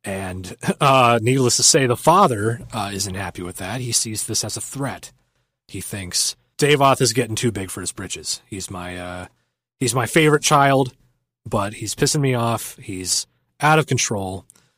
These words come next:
I, I can't, you know, tolerate this kind of threat." So what he did was the father basically locked Jakad away from every other dimension, every other reality. Jakad was isolated, trapped, and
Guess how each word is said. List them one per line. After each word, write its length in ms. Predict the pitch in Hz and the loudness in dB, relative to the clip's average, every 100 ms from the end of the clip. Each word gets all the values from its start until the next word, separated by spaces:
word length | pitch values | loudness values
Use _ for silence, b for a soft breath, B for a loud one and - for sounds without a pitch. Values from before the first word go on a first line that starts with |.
| b b _ | b b _
I, 400 | 113 92 92 92 107 | -10 -8 -8 -10 -10
I 120 | 107 | -10
can't, 420 | - 139 135 127 - | -4 -2 -2 -6 -8
you 100 | 117 | -6
know, 360 | 110 107 104 | -6 -8 -10
tolerate 420 | 101 107 107 104 101 | -8 -8 -8 -8 -8
this 160 | 104 | -10
kind 280 | - 101 98 | -8 -10 -10
of 100 | 95 | -10
threat." 400 | - 110 101 98 | -10 -10 -10 -6
So 300 | - 101 95 | -4 -4 -6
what 180 | 95 101 | -8 -8
he 80 | 95 | -10
did 380 | 87 143 147 107 | -6 -2 -2 -4
was 480 | 90 87 85 - - _ _ - | -10 -8 -6 -6 -8 _ _ -14
the 80 | |
father 340 | - 147 143 139 | -6 -4 -2 -2
basically 720 | 123 120 127 - 117 110 107 | 0 -2 -4 -6 -6 -6 -8
locked 720 | 95 95 101 110 113 - - _ _ | -10 -8 -6 -4 -6 -10 -18 _ _
Jakad 420 | - - 101 92 | -10 -8 -8 -10
away 580 | 90 87 90 85 85 90 _ _ | -12 -12 -14 -14 -16 -18 _ _
from 320 | - 110 90 92 | -12 -10 -10 -10
every 260 | 107 98 95 | -12 -12 -12
other 160 | 92 | -14
dimension, 460 | 92 90 90 - 95 | -14 -14 -10 -10 -10
every 200 | 92 95 | -12 -14
other 160 | 90 92 | -14 -14
reality. 540 | 90 87 87 87 90 | -14 -14 -14 -14 -14
Jakad 480 | 92 - 104 101 98 | -12 -10 -10 -10 -10
was 280 | 92 90 - | -10 -8 -8
isolated, 720 | - 135 - 127 127 123 123 113 _ - | -4 -2 -2 -2 -4 -4 -6 -10 _ -8
trapped, 640 | - 120 117 110 - - _ _ _ _ - | -6 -4 -6 -8 -12 -14 _ _ _ _ -16
and 600 | 98 92 90 90 90 | -12 -12 -12 -12 -14